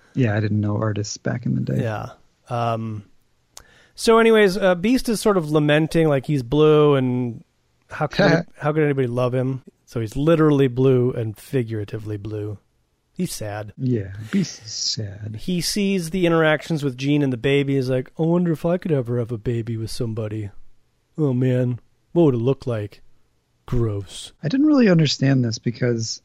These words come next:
Speaker 1: at first he's watching it, and then the baby starts crying, and he, why, why does he look so sad? I don't know. Is he just
Speaker 2: I, I think he's just lamenting this, this interaction, right? Like, Jean's trying to feed him.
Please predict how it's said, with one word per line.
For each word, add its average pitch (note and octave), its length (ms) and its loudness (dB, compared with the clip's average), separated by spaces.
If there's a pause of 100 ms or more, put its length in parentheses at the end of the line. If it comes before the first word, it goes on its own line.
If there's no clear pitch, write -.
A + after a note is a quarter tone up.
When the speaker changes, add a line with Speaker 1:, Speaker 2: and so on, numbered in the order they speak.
Speaker 1:
at C3 140 -6
first F3+ 340 -2
he's C3+ 420 -2 (640)
watching B2+ 420 0
it, A2 220 -2 (360)
and B2+ 120 0
then B2+ 120 4
the B2 60 0
baby B2+ 260 2
starts A#2+ 280 -4
crying, A#2 580 -2 (840)
and G#2+ 500 -4 (720)
he, - 220 -10
why, C#3 240 -2
why D#3 220 0
does E3 120 2
he E3 80 2
look D#3+ 160 0
so D3 160 -2
sad? B2 480 -6 (320)
I C3 60 -2
don't C#3 80 4
know. A#2+ 260 2
Is B2 140 -2
he C3 80 0
just C3 280 -2 (200)
Speaker 2:
I, A2 80 -2 (180)
I E3+ 100 0
think A3 180 4
he's F#3 160 0
just F#3 260 0
lamenting E3 880 2
this, D3 200 2
this D3+ 180 -2
interaction, C#3 640 0
right? A2 160 -8
Like, A#2 140 -6
Jean's E3+ 340 2
trying D#3+ 260 0
to D3+ 60 -2
feed C#3 280 -2
him. C3+ 240 -2